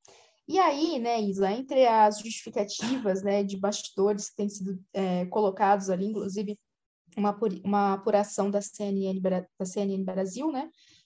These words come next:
de que um, foi encomendada uma pesquisa sigilosa pelo P S D B, o M D B e o Cidadania,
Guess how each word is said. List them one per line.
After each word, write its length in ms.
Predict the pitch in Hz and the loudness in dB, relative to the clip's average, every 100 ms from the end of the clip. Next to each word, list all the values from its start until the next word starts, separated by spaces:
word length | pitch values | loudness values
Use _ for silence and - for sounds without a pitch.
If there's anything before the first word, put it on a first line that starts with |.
| _ | _
de 180 | 214 254 | -8 -8
que 360 | - - 277 | -8 -8 0
um, 160 | 311 294 | 0 0
foi 360 | - - 277 370 | -2 2 4 4
encomendada 680 | 392 311 285 226 208 240 | 2 0 2 4 4 4
uma 180 | 226 208 | 0 -4
pesquisa 580 | 220 214 - 214 214 208 | -6 -12 -10 -8 -2 -2
sigilosa 760 | 208 254 247 233 185 208 233 | -4 -6 0 2 4 4 2
pelo 280 | 226 208 202 | -4 -4 -4
P 100 | 202 | 0
S 220 | 208 202 | 0 2
D 120 | - 220 | -2 0
B, 420 | 214 208 262 233 | 4 6 6 6
o 100 | 208 | 4
M 160 | 196 | 0
D 120 | 196 214 | -2 -2
B 300 | 202 202 240 | 0 0 -2
e 40 | |
o 40 | |
Cidadania, 680 | 240 - 196 254 254 247 311 | -6 -4 -2 -2 -2 -4 -6